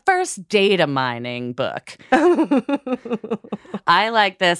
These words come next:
Speaker 1: Some people took major issue with the word influence. And as someone who used this book to influence people, I love it.
Speaker 2: <laughs>
Speaker 1: Rebecca says, "I feel so icky when I notice someone trying to influence me. Influence is often a synonym for manipulate.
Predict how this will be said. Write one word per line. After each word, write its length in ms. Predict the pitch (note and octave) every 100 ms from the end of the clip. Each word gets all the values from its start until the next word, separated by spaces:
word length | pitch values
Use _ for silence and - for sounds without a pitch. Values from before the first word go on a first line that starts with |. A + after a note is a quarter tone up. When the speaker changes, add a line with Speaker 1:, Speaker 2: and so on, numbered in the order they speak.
| -
Speaker 1:
Some 260 | - F#3 F#3+
people 300 | A3+ A3 A3+
took 180 | A3+ F#3+
major 480 | F#3 F3 F3+ F3 E3+
issue 460 | - F3+ - E3 D3+
with 160 | D3+
the 100 | D3
word 340 | B2+ B2+ A#2+ - -
influence. 1040 | G3+ A#3+ G#3 D3 A2+ E2 C#2 - - - - - -
And 120 | F3 F3
as 120 | E3+
someone 340 | F#3 F3 E3+
who 180 | F3 D#3+
used 260 | D3 D3+ D3
this 160 | D3 -
book 180 | D3 -
to 160 | -
influence 480 | D#3+ D3 C3+ A2+ -
people, 520 | B2+ A#2 G#2+ G#2 A#2 _ _ _ -
I 140 | A#2+
love 280 | A#2 A2+ D#2
it. 140 | E2 - A#3+ - D4+ - B3+ G#3+
Speaker 2:
<laughs> 160 | G#3+ G#3
Speaker 1:
Rebecca 460 | F#3 F#3 F#3 -
says, 360 | - G3 F3+ - _
"I 140 | G3+ B3+
feel 460 | D4+ C#4 B3+ A#3 _
so 260 | - A#3 -
icky 500 | A3 C4+ F#3+ D3+ D3+
when 220 | E3 F#3
I 100 | F#3
notice 320 | F#3+ F3+ A#3+ -
someone 260 | G#3+ G3+
trying 240 | G#3 F#3 F3
to 80 | F3
influence 480 | A#3+ F3 C#3 C3+
me. 280 | C3 A#2 - -
Influence 460 | A#3 C4+ D#4+ C4 A3
is 140 | F#3+ -
often 400 | F#3 D#4+ A#3+ G#3
a 80 | F3+
synonym 460 | - B3 A#3+ G#3
for 180 | F#3+ F#3
manipulate. 760 | D#3 D#3 E3+ F#3+ C#3 A#2 G#2+